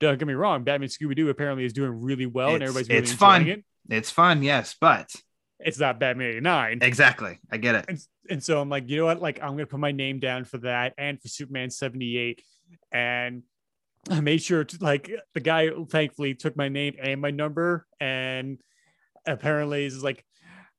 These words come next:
Speaker 1: when, uh, when I was finally picked up the book, it's like, "Oh, Tim, that's an easy name to remember." And I'm like, "Why? What do you mean?" I'm like, "Well, because we've, we haven't been putting down last names and we have, like, four Mikes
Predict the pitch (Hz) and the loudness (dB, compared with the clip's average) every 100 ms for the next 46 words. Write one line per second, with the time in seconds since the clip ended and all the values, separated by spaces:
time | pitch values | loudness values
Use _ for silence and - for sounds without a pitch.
0 | - 151 143 139 139 170 143 - 156 135 | -6 -2 -2 -4 -4 -6 -6 -2 0 2
1 | 143 143 131 156 160 151 - 143 175 208 | 2 2 0 0 0 -2 -4 -4 -2 -2
2 | 151 117 135 135 127 131 170 170 135 - | -4 -2 -2 0 -4 -4 2 2 2 0
3 | 185 147 123 - 127 160 151 147 143 143 | -2 -2 -6 -8 -2 0 0 0 -2 -2
4 | 135 147 143 131 123 127 127 120 147 143 | -2 -2 0 -2 -2 -4 -6 -2 0 2
5 | 123 131 131 131 175 135 123 131 - 165 | 0 -2 -4 -4 -4 -4 -4 -8 -12 -6
6 | 196 202 196 190 165 180 151 _ - - | 0 0 -2 -8 -6 -6 -8 _ -20 -6
7 | 156 202 202 170 - 180 147 156 139 139 | -4 -2 -4 -8 -2 -2 0 -2 -2 -4
8 | 135 147 147 127 127 135 135 123 - - | -4 -4 -4 -4 -4 -2 -2 -2 -6 -4
9 | 160 160 139 139 120 107 - | 2 2 0 -2 -2 -4 -6